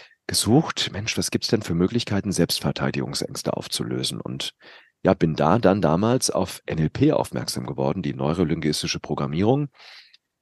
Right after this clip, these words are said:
Hab angefangen, äh, mich dann damit zu beschäftigen, hab N L P, N L P erstmal gelernt, N-L-P-Seminare in Berlin besucht. Äh, das war neunundneunzig und ja, ich sag mal, über diese Ebene bin ich dann da reingekommen, hab dann angefangen, mit meinen Klienten eben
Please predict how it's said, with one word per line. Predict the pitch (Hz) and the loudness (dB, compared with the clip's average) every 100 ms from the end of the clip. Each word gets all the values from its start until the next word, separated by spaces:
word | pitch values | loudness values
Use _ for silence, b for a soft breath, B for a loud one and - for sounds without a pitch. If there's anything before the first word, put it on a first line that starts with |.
| _ _ | _ _
Hab | - - 87 | -6 -6 0
angefangen, | 98 101 92 90 90 | 0 2 2 2 2
äh, | 87 80 | 2 2
mich | 78 | 0
dann | 80 69 | -2 -2
damit | 71 80 | -2 -2
zu | - | -4
beschäftigen, | - - 76 - 107 123 90 | -4 -2 -2 -2 -4 -4 -4
hab | - | -4
N | - 73 | -2 -4
L | |
P, | 65 85 - | 0 2 2
N | 76 73 | 0 -4
L | 62 | 2
P | 101 | 6
erstmal | 117 123 107 101 | 6 4 0 2
gelernt, | 98 98 | 2 2
N-L-P-Seminare | - 76 85 85 80 76 76 76 | 2 2 0 0 0 2 0 0
in | 69 | 0
Berlin | 69 90 | -2 0
besucht. | 127 98 104 95 - B B B B - | 0 2 0 0 -10 B B B B 0
Äh, | 82 85 | 2 2
das | 80 | 2
war | 76 | 0
neunundneunzig | 73 71 71 67 82 110 139 143 - - _ - | 0 0 0 2 2 2 0 0 -6 -14 _ -4
und | 85 82 - - - _ _ _ _ _ _ - | -2 -2 -4 -6 -10 _ _ _ _ _ _ 0
ja, | 101 | 0
ich | - - | 0 2
sag | 110 123 | 2 4
mal, | 113 90 | 4 6
über | 95 | 4
diese | 101 123 | 6 6
Ebene | 107 110 135 | 8 6 6
bin | 98 113 | 4 2
ich | 117 | 2
dann | 98 | 4
da | 90 | 4
reingekommen, | 71 104 139 120 104 | 4 2 2 2 2
hab | 104 | 4
dann | 71 | 4
angefangen, | 62 135 - 101 | 2 2 2 2
mit | 95 | 4
meinen | 92 92 92 | 4 4 2
Klienten | - 80 90 123 110 | 0 4 4 2 2
eben | 87 98 92 | 6 6 6